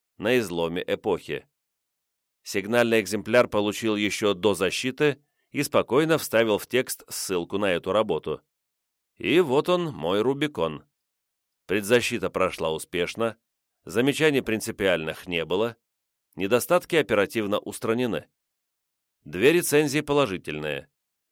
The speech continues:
Предварительные отзывы официальных оппонентов мне передали, что всё хорошо, работу оценили высоко. И вот во время обсуждения на сцену выкатился профессор Незванько.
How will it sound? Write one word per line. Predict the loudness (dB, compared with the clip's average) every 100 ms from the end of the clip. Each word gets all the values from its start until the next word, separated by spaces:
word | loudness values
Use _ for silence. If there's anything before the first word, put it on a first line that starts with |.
| _
Предварительные | -2 0 4 4 4 0 0 0
отзывы | 2 0 0 2 2
официальных | 2 -2 0 0 -2
оппонентов | -4 -2 0 0 0 -2 -4 _ _ _
мне | -4 0 0
передали, | 2 0 2 0 0
что | -2 -4
всё | 0 -2
хорошо, | 0 0 0 0 -2 -2 _ _ _ _
работу | 0 0 2 0 2
оценили | 0 -2 -4 -4
высоко. | -4 -2 -2 -2 -4 -6 _ _ _ _ _ _ _ _ _
И | -4
вот | 0 2
во | 4 4
время | 4 4 2
обсуждения | 2 -4 -2 0 0 2 2
на | 2
сцену | 0 0 2 2
выкатился | 0 -2 -2 -4 -4 -4
профессор | -2 -2 0 -2 -2 -4
Незванько. | -4 -2 0 -2 -4 -10